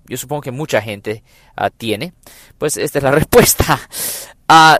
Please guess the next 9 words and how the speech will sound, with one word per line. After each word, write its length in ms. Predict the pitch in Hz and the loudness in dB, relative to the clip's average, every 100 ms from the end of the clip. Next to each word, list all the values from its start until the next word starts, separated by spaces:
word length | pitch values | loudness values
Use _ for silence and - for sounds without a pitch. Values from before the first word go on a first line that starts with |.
| - | 0
si 300 | - 185 185 | -4 -4 -4
usted 340 | - 269 311 | -2 -2 0
ha 80 | 269 | 0
usado 480 | 202 185 170 175 185 | -2 -2 0 0 -2
seguro 300 | 165 156 185 | -4 -4 -6
social 340 | 175 - 151 | -8 -6 -6
falso 580 | - 165 156 - 104 143 _ _ _ _ - | 0 0 0 -4 -6 -8 _ _ _ _ -2
o 160 | 127 | 0
inventado 760 | 156 175 185 175 202 190 101 | 0 -2 -4 0 2 2 2